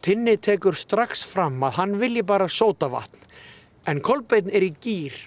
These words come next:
og segir: „Tvö glös þá og svo sódavatn fyrir litla kút.“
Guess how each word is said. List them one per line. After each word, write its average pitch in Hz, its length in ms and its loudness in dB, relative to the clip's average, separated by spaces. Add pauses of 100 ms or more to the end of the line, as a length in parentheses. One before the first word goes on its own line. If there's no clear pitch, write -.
(100)
og 165 120 2
segir: 208 360 4 (300)
„Tvö 208 420 2
glös 170 400 2
þá 226 240 2 (320)
og 180 180 2
svo 220 220 4
sódavatn 202 720 0
fyrir 175 400 0
litla 185 380 0
kút.“ - 500 -6